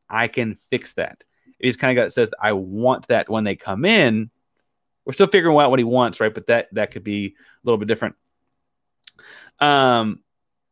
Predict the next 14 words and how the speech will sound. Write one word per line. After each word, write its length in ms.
all 60
right, 220
the 120
last 460
guy 160
I 40
got 240
here 240
is 140
Trevor 380
Robinson. 760
Now, 520
Trevor 260
Robinson, 580